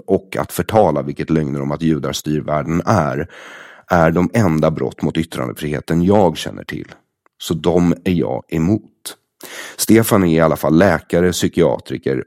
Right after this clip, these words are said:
och författare till den faktabaserade romanen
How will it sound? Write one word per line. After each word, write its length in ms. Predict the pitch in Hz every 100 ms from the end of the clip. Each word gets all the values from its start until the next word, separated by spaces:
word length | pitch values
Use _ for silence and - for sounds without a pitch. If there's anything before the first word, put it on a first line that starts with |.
| -
och 160 | - -
författare 640 | - 65 67 - - 65
till 180 | - 71
den 100 | 65
faktabaserade 960 | - 95 - - 62 - 87 98 80 76
romanen 480 | 73 53 58 60